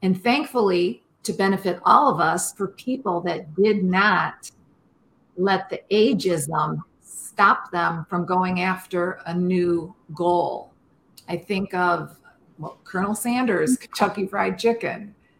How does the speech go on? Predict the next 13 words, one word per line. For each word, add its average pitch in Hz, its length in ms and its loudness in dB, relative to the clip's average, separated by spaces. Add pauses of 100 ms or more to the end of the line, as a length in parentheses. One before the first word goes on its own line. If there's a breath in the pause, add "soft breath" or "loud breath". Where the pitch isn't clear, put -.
(580)
Uh, 143 220 0
he 180 260 0
started 190 440 2
it 196 180 -2
in 196 80 2
his 180 160 -2
late 185 420 0 (120)
sixties, 269 840 -2
became 185 380 -4
a 160 40 -4
billionaire 190 640 -2
at 165 200 -6
eighty. 254 720 0